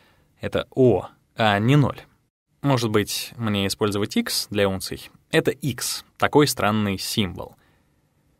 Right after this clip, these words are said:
И двенадцать целых и одна восьмая. Б принимает бутылку, если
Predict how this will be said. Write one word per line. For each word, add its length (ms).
И 220
двенадцать 440
целых 480
и 40
одна 440
восьмая. 720
Б 360
принимает 460
бутылку, 500
если 400